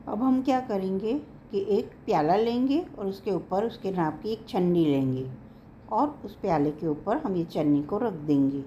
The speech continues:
अब हम एक कॉटन का कपड़ा लेंगे, आप एक रुमाल भी ले सकते हैं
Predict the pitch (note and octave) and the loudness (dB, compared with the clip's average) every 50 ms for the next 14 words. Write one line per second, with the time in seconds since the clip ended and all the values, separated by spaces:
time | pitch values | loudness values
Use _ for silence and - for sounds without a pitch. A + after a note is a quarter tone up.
0 | - - - - - _ _ _ _ _ _ - - - - - - - - - | -10 -16 -20 -20 -20 _ _ _ _ _ _ -20 -20 -20 -20 -20 -20 -20 -20 -10
1 | - - F#3+ G#3+ A#3+ B3 B3 A#3 A3+ A#3 - - - G3+ F#3 - F3+ F#3 F#3+ G3 | -6 -2 0 2 4 4 4 2 0 -2 -2 -2 -2 0 0 0 -2 -2 -2 -2
2 | G#3+ G#3+ - - E3 - F3+ E3+ F3+ F3+ F3+ E3 D3+ D#3 D3+ E3+ F3 A3 D4 D4+ | -4 -4 -4 -6 -6 -4 -2 0 0 0 0 0 0 -2 -2 -2 -2 -2 -2 -4
3 | - - - F#3+ F3 - - F3 E3+ - F3+ E3+ E3 E3 D3+ D#3 D#3 D#3+ F#3+ A3+ | -6 -4 -4 -4 -2 -2 -4 -6 -6 -2 0 2 2 4 4 2 2 0 -2 -2
4 | A3+ G#3 G3 G3 - G#3 G3 - - - G3 F#3+ G3 F#3 F#3+ F#3+ | 0 0 -2 -2 -4 -6 -8 -8 -8 -6 -4 -4 -4 -4 -6 -8